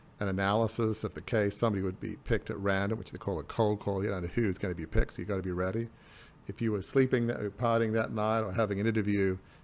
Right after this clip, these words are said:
you don't wanna be cold call and just say, "I have nothing." That would be incredibly embarrassing. Uh, and then your fifty percent of your grade was on class participation. So, you know, everybody there was very, very eloquent, very smart, and so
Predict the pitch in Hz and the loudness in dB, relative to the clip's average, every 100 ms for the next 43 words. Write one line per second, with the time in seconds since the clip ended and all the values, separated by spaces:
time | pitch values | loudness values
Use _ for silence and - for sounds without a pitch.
0 | - 110 107 113 113 101 92 - 110 104 | -12 -4 0 0 0 -4 -4 2 2 2
1 | - 98 92 87 85 - 95 104 95 87 | 0 -2 -2 -4 -6 -6 -4 -2 -2 -2
2 | 87 90 101 101 - 82 - 90 90 87 | -2 -2 -4 -4 -8 -10 -8 -8 -6 -6
3 | 82 - - - - - 110 170 113 95 | -6 -8 -18 -20 -20 -12 -2 2 2 0
4 | 87 82 78 82 - 90 - - - - | -4 -2 -4 -4 -8 -12 -14 -20 -20 -20
5 | - - 107 98 95 92 - - 117 123 | -12 -2 0 2 0 -2 -6 -4 0 4
6 | 120 117 110 - 135 104 156 156 151 - | 4 4 0 -4 -4 -2 0 -2 -4 -2
7 | 117 104 92 107 117 139 95 95 101 101 | 0 0 -2 0 2 2 0 -2 -6 -6
8 | 92 107 101 101 - 101 - 92 117 107 | -4 0 0 0 -4 -10 -8 -4 -4 -4
9 | - 110 95 - - - - - - - | -4 -2 -2 -4 -16 -20 -20 -20 -20 -20
10 | - - - 127 117 143 214 127 117 113 | -20 -14 0 2 4 4 6 6 8 6
11 | 95 95 113 127 107 - 107 120 117 113 | 4 2 6 6 6 0 0 4 4 4
12 | 110 110 - 113 131 - 104 107 110 110 | 2 2 2 0 0 -8 -6 0 2 2
13 | 117 101 98 - 104 - 113 101 98 | 0 2 2 -2 -8 -2 0 0 -2